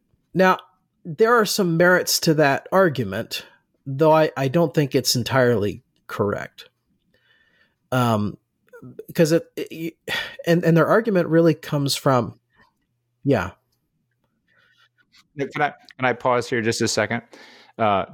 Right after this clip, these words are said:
Speaker 2: to explain to our listeners a little bit more if they're confused on the term anthropomorphic? For instance, when, um, when we read in Scripture, it says, "The eyes
Speaker 1: Arm
Speaker 2: of
Speaker 1: of
Speaker 2: the
Speaker 1: the Lord
Speaker 2: Lord
Speaker 1: is
Speaker 2: run
Speaker 1: strong.
Speaker 2: to and fro throughout the earth," or the,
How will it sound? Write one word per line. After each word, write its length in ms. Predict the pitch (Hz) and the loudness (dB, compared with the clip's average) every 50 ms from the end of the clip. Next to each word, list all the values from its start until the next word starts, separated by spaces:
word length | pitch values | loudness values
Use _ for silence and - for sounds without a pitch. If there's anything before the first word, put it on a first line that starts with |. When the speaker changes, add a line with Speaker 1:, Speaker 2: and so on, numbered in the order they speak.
| - | -8
Speaker 2:
to 120 | - - 120 | -4 -4 -4
explain 340 | 101 - - - 135 127 123 | -4 -4 -4 -4 -4 -2 0
to 80 | 117 | 0
our 80 | 110 104 | 0 0
listeners 460 | 107 117 110 - - 107 104 98 - | 0 -2 -2 -2 -2 -2 -2 -2 -2
a 40 | 110 | -2
little 140 | 117 117 107 | -4 -2 0
bit 140 | 110 - | -2 -2
more 200 | 87 101 101 101 | -2 0 0 0
if 100 | 98 - | 0 0
they're 120 | - 104 101 | -2 -2 -2
confused 480 | - - 95 92 - 113 110 104 101 - | -2 -4 -4 -4 -2 -2 -2 -2 -2 -2
on 100 | 98 92 | -4 -4
the 80 | 90 | -4
term 260 | 87 - - 107 98 92 | -4 -4 -4 -4 -2 -2
anthropomorphic? 1040 | 92 101 101 101 - 101 90 - - 92 92 95 101 101 95 - - 90 87 - - - - - - _ _ | -2 -4 -4 -4 -4 -6 -8 -6 -6 -4 -4 -2 -2 -2 -2 -2 -4 -4 -4 -6 -12 -20 -20 -20 -20 _ _
For 160 | - - 131 | -4 -2 -2
instance, 340 | 127 117 - 131 120 110 - | -2 -2 -4 -4 -4 -4 -2
when, 320 | 120 117 113 110 107 104 | -2 0 0 0 0 0
um, 360 | 101 95 87 87 90 87 - - | 0 0 0 -2 -2 -6 -10 -8
when 320 | - 110 107 104 101 101 | -4 -2 0 0 0 0
we 160 | 101 107 104 | 0 0 0
read 200 | 98 107 110 113 | 0 0 0 0
in 120 | 110 101 95 | 0 -2 -4
Scripture, 380 | - - - 107 - - 104 | -4 -4 -6 -6 -4 -4 -6
it 40 | 92 | -6
says, 220 | - - 101 90 - | -4 -4 -6 -4 -4
"The 160 | 98 95 - - | -4 -4 -4 -2
eyes 460 | 104 95 95 98 98 101 95 95 98 | -2 -2 0 0 0 0 0 0 0
Speaker 1:
Arm 20 | |
Speaker 2:
of 40 | 95 | -2
Speaker 1:
of 40 | 95 92 | -2 0
Speaker 2:
the 40 | 92 | 0
Speaker 1:
the 40 | 95 | 0
Lord 120 | 92 92 | 2 2
Speaker 2:
Lord 120 | 90 90 | 2 0
Speaker 1:
is 80 | 92 - | 0 -2
Speaker 2:
run 80 | 92 85 | -2 -2
Speaker 1:
strong. 180 | 85 87 92 92 | -2 -2 -2 -2
Speaker 2:
to 100 | 101 95 | -2 -2
and 140 | 87 87 - | -2 -2 -4
fro 180 | - 92 87 | -4 -4 -4
throughout 340 | 87 - - 90 82 85 82 - | -4 -4 -4 -4 -2 -2 -4 -4
the 100 | 90 80 | -4 -4
earth," 260 | 78 82 71 - - | -2 -2 -4 -4 -4
or 160 | 90 92 90 | -4 -4 -4
the, 160 | 85 90 85 | -4 -6 -8